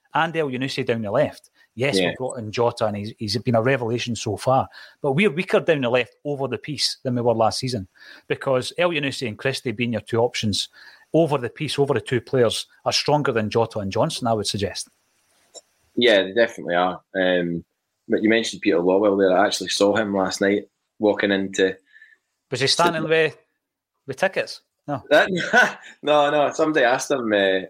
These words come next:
Speaker 2: I did. Somebody did actually say, "Any spares, Peter?" And he just, he just, uh, la-, he smiled and walked in the, the sort of main entrance of the, of the, the stadium. So,
Speaker 1: With
Speaker 2: uh,
Speaker 1: the, the, the club suit and tie and all that on, yeah?
Speaker 2: Yeah, yeah,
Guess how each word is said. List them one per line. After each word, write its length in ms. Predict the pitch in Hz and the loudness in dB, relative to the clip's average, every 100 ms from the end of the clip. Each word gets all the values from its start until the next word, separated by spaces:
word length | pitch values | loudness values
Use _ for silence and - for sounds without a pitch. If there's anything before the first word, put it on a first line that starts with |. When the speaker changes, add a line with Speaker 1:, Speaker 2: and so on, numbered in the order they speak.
| 113 | -2
Speaker 2:
I 60 | |
did. 280 | 110 131 - | 2 0 -2
Somebody 340 | - 131 127 117 | -2 0 0 0
did 160 | 110 | 2
actually 320 | 110 95 104 | 0 -2 -4
say, 260 | 98 113 107 | 0 2 2
"Any 180 | 110 107 | 2 0
spares, 360 | - 113 120 | 0 0 0
Peter?" 300 | - 127 107 - _ _ - - | 0 0 0 -2 _ _ -20 -6
And 80 | 95 | 0
he 100 | 90 | 0
just, 180 | 90 - - | 0 -2 2
he 80 | 98 | 2
just, 140 | 92 - | 0 -4
uh, 120 | 95 95 87 | -2 0 2
la-, 140 | 90 101 | 0 0
he 100 | 95 | -2
smiled 440 | - 95 98 95 | 0 0 0 -2
and 240 | 90 87 82 | -6 -6 -10
walked 340 | 95 92 85 95 | -2 0 0 -2
in 200 | 90 87 | -2 -2
the, 240 | 82 82 - | -2 -2 -6
the 80 | 92 | -8
sort 200 | 87 90 | -4 0
of 40 | |
main 160 | 98 95 | 2 2
entrance 480 | 95 98 95 90 90 | 0 -2 -4 -2 0
of 80 | |
the, 220 | 90 90 85 90 | 2 0 -2 -8
of 120 | 87 | -2
the, 220 | 85 82 _ | 0 -2 _
the 220 | 85 82 - - | -6 -6 -8 -6
stadium. 540 | - 95 101 101 92 | 0 2 4 4 0
So, 280 | - 87 85 _ - _ _ _ - | 0 0 0 _ -20 _ _ _ -4
Speaker 1:
With 120 | 143 | 0
Speaker 2:
uh, 320 | 87 85 139 | 2 2 0
Speaker 1:
the, 0 | |
the, 260 | 147 143 151 | 0 0 0
the 80 | 131 | -6
club 300 | - 151 127 | -2 -4 -2
suit 260 | - 165 | -6 -4
and 140 | 139 127 | -4 -2
tie 160 | 147 | 0
and 120 | 170 165 | 0 0
all 80 | |
that 120 | 151 147 | -2 -2
on, 140 | 131 | -2
yeah? 180 | 120 147 _ _ _ _ - | -2 -6 _ _ _ _ -2
Speaker 2:
Yeah, 240 | 147 214 - _ _ _ _ - | 0 0 -8 _ _ _ _ -16
yeah, 160 | 143 | -14